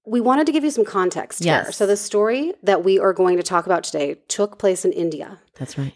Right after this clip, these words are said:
Speaker 1: And, um, before we
Speaker 2: In
Speaker 1: even get into the story, Vanya wants to kind of fill us all in on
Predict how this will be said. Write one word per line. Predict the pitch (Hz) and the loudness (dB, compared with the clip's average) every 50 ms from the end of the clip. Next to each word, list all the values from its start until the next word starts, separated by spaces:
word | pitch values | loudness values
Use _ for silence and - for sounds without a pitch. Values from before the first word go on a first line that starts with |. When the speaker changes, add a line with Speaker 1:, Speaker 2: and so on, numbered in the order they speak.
| - - | -4 -2
Speaker 1:
And, | 185 185 180 175 170 170 170 165 - | 0 2 2 2 0 0 -2 -2 -2
um, | 170 175 170 165 160 160 156 | -2 0 0 0 0 0 -2
before | 151 180 180 151 214 226 240 | -2 -4 0 2 2 4 4
we | 247 254 | 4 2
Speaker 2:
In | 240 | 2
Speaker 1:
even | 208 202 185 | 2 2 2
get | 180 185 190 | 2 0 0
into | 214 202 180 | 0 -4 -4
the | 175 | -6
story, | - - - 202 214 190 | -8 -2 0 2 2 2
Vanya | 170 170 170 175 180 175 | 2 2 0 0 0 0
wants | 175 170 160 156 - | 0 -2 -2 -4 -6
to | - 185 | -12 -12
kind | - 190 190 175 | -10 -6 -4 -4
of | 165 160 151 - - _ _ _ _ _ _ _ _ _ _ _ _ - | -4 -6 -8 -12 -20 _ _ _ _ _ _ _ _ _ _ _ _ -20
fill | - - - 214 196 | -12 0 2 4 4
us | 196 190 180 - - | 4 2 0 -4 -8
all | - - - 190 196 208 | -8 -4 0 2 4 4
in | 202 185 175 170 170 165 175 | 4 4 4 2 0 -2 -2
on | - 180 175 175 170 165 | -4 -4 -4 -4 -4 -6